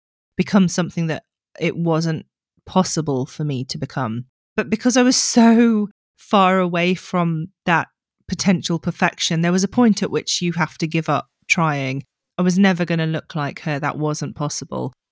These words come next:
And at a certain point, you start embracing what you are and embrace all the mistakes and the imperfections because they make you who you are. And you just go, "Well,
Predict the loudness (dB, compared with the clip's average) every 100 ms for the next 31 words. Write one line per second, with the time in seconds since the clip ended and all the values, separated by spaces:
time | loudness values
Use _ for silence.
0 | _ -2 0 2 0 -2 0 0 0 -2
1 | 0 0 0 -2 -2 -4 -6 -8 -2 0
2 | 0 0 -2 -2 -2 -2 -2 -2 0 0
3 | -2 -4 -6 _ _ _ 2 6 6 4
4 | 0 0 0 -2 -2 -2 -2 -4 -4 -4
5 | -4 -4 -6 -4 -2 -2 -4 -6 -10 -20
6 | _ 0 0 0 -2 -2 -2 -2 -2 -4
7 | -6 -6 -4 -2 0 -2 -4 -4 -2 -2
8 | 0 0 0 0 -2 -4 -2 -2 -2 -6
9 | -4 -2 0 0 0 0 0 -2 _ _
10 | -2 4 4 2